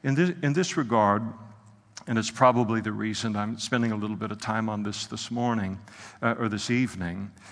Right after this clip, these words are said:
uh, whatever it is, it's morning somewhere. Uh, maybe somebody's on the internet, uh, watching it in the morning. God bless you. Thank you for,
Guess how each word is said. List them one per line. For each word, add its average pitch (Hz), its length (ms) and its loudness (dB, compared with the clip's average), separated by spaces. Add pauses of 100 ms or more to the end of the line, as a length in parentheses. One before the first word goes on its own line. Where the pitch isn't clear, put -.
(120)
uh, 101 80 -4
whatever 110 480 2
it 90 80 -8
is, 101 260 -8
it's - 160 -8
morning 104 340 0
somewhere. 95 760 -6
Uh, 95 180 -2
maybe 107 320 -4
somebody's 107 480 2
on 107 160 4
the 107 200 4
internet, 110 520 2 (420)
uh, 95 60 -2
watching 110 440 2
it 107 100 2
in 104 120 0
the 101 80 2
morning. 107 360 2
God 123 220 4
bless 113 280 2
you. 139 140 2
Thank 117 340 0
you 113 160 0
for, 110 480 -2